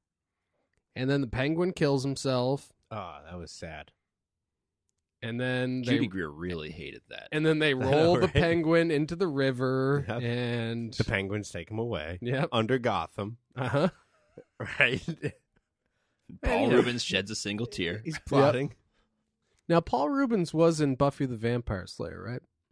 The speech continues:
Speaker 3: The movie, yeah.
Speaker 1: Yeah.
Speaker 2: Yeah.
Speaker 3: Not the T V show. I haven't seen that.
Speaker 1: Yeah, I haven't seen that either. But the movie,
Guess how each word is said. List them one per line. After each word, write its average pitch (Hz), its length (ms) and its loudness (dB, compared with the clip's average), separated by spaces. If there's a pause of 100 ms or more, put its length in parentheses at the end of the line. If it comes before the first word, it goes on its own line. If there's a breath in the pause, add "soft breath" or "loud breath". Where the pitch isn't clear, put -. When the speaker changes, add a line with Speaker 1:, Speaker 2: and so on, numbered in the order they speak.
(380)
Speaker 3:
The 98 180 -2
movie, 92 400 0
yeah. 95 220 -2 (200)
Speaker 1:
Yeah. 131 180 2 (440)
Speaker 2:
Yeah. 107 120 -6
Speaker 3:
Not 120 220 2
the 110 80 -14
T 107 80 -6
V 92 140 -4
show. 85 160 -2
I 82 80 0
haven't 85 240 -6
seen - 400 -10
that. - 360 -16 (200)
Speaker 1:
Yeah, 113 200 -4
I 123 120 -2
haven't 139 220 0
seen 120 160 -6
that 104 160 -4
either. 113 260 -2
But - 180 -12
the 113 80 -8
movie, 123 520 6